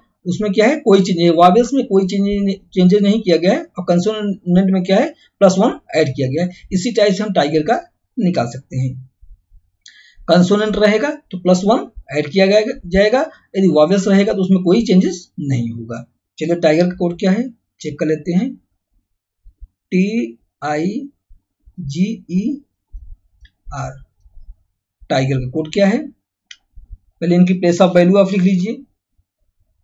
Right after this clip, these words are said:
बीस, नौ, सेवन, फ़ाइव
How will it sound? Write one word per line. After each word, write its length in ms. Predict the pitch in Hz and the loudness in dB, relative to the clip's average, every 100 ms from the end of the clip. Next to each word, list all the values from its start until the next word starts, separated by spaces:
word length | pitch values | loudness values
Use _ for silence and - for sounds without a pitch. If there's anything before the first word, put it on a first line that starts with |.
| - _ _ - | -20 _ _ -12
बीस, 520 | 135 156 180 226 254 - - _ _ - 160 | -2 0 2 0 -6 -16 -20 _ _ -12 -8
नौ, 200 | 160 170 220 247 - _ _ _ _ _ _ _ _ - _ _ _ _ _ _ _ _ _ _ _ _ _ _ | -4 -2 -4 -8 -20 _ _ _ _ _ _ _ _ -20 _ _ _ _ _ _ _ _ _ _ _ _ _ _
सेवन, 760 | - - - 156 160 190 269 - _ - | -18 -16 -6 -4 -2 -4 -4 -10 _ -20
फ़ाइव 480 | - 143 135 185 | -8 -6 -4 -6